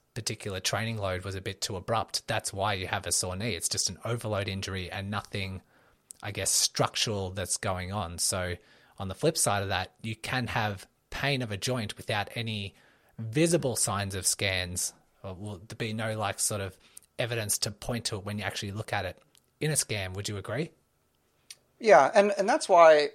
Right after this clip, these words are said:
Speaker 2: you know, I don't know who came up with this, right? But we look at these imaging findings, whether it's, you know, degeneration or this chondromalacia or thickening of,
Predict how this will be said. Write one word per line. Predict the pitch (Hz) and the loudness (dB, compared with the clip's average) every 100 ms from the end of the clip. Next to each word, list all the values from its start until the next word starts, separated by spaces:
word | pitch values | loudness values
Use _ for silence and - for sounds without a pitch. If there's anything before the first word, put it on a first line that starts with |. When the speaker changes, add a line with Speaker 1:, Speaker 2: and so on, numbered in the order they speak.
| - _ | -10 _
Speaker 2:
you | 139 | -6
know, | 139 | 4
I | 170 | 8
don't | 208 156 | 8 10
know | 151 | 8
who | 139 143 | 6 2
came | - 131 | -2 -2
up | 139 | 0
with | 139 | 0
this, | 127 127 | -2 -2
right? | 139 135 | -2 0
But | - 135 - | 0 -2 -2
we | 151 | -4
look | 143 190 233 | 2 2 0
at | - | -4
these | 139 - | -4 -2
imaging | 147 139 131 120 | -2 -2 -4 -2
findings, | - 135 135 135 131 - | 4 4 4 -2 -4 4
whether | 196 185 | 6 6
it's, | 151 - - _ _ _ _ _ | 2 0 -10 _ _ _ _ _
you | - | -10
know, | 123 120 - | -8 -8 -8
degeneration | 135 139 135 127 127 - 127 117 | -2 0 2 2 2 -2 -4 -6
or | 120 117 | -8 -8
this | 120 - - - - - | -10 -10 -12 -14 -20 0
chondromalacia | 143 139 139 131 127 117 - 117 117 120 117 117 | 2 4 2 4 2 2 0 2 4 4 4 2
or | 131 123 120 120 113 - | 2 4 4 2 0 -10
thickening | - 156 151 139 135 127 | 0 0 2 0 0 4
of, | 123 120 113 | 4 4 -4